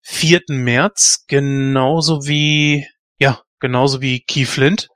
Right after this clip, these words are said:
Hm, ich weiß es nicht. Also natürlich Beverly Hills neunzig zweihundertzehn, das Ding, also die Serie schlechthin am Anfang der neunziger Jahre, wenn's um, für, für Teen-, um Teenies ging.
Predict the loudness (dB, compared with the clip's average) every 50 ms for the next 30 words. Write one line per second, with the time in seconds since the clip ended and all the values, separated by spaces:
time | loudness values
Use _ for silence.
0 | _ -20 -16 -14 -14 -12 -12 -14 -16 -18 -20 _ _ _ _ _ -4 0 0 2
1 | 2 2 2 0 0 -2 -6 _ _ _ _ _ _ _ _ -6 -4 -2 0 2
2 | 2 2 2 0 -2 -2 -2 -4 -4 -4 -2 0 0 2 4 4 4 4 4 2
3 | 0 -2 -8 -14 -20 _ _ -6 -6 -4 0 0 0 0 0 0 0 0 2 2
4 | 4 4 4 4 4 2 -2 -2 -2 -2 -2 -2 -2 -2 -2 0 0 2 2 2
5 | 2 0 0 0 0 0 2 2 2 2 0 -2 -4 -8 -14 -20 -12 -4 -2 -2
6 | 0 0 0 0 0 0 0 0 -2 -2 -2 -2 -2 -2 -2 -2 -4 -2 0 0
7 | 0 0 0 0 0 2 2 2 2 2 2 0 0 -2 -2 -4 -4 -2 0 0
8 | 0 0 -2 -4 -4 -6 -6 -4 -4 -4 -2 -2 -2 0 0 0 -2 -2 -2 -2
9 | 0 0 2 2 2 2 2 0 0 -2 -2 -4 -4 -4 -6 -6 -8 -8 -10 -14
10 | -14 -12 -10 -10 -8 -8 -6 -4 -4 -4 -4 -4 -4 -4 -2 0 0 2 2 0
11 | 0 -2 -4 -4 -4 -2 -2 -4